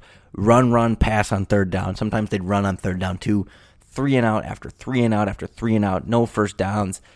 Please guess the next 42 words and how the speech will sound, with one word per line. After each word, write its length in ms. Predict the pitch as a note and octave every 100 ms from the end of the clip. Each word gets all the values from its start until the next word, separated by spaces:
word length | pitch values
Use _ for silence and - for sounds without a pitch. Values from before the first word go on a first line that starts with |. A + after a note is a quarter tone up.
| _ -
One 260 | A2+ B2+
pass 380 | - A2+ G#2+ -
thrown 320 | - G#2+ G#2+
at 100 | G2
a 40 | F#2
wide 280 | G#2 G2+
receiver 560 | G#2 - A#2+ A2 A2+ G2+
all 220 | G#2 G2+
game. 460 | G2+ G#2+ G#2+ G#2+ G2+ - - - _
And 200 | - C3
really, 320 | D3+ D3+ B2+ - _ _ _ _ -
I 40 |
mean, 100 | B2
there's, 160 | B2+ A#2+
there's 180 | C3 C3
a 40 |
couple 220 | - D3+
things 260 | C#3 C3 A2+
that 100 | F#2
really 240 | G#2 A2
stood 180 | G#2+ A2+
out 140 | G2 -
to 60 |
me 80 | G2
the 60 | F2+
most. 260 | F2 -
And, 160 | F#2+ E2 - - _ - -
uh, 140 | F#2+ - -
maybe 560 | - D#2+ A#2+ C3 B2+ A#2
p-, 200 | - - -
play 260 | - D3+ D#3
along 260 | B2 A2+
at 60 | A2+
home 220 | A#2 F2+
here. 260 | G2+ - - _ -
Question 380 | - C3 - A2
for 220 | - E2+
you. 140 | C#2+ - _ _ _ _ _ _ _ -
Who 340 | - G3 F#3
is 280 | D3 C#3+ B2
the 120 | A2
best, 440 | F#2+ A2 G#2+ -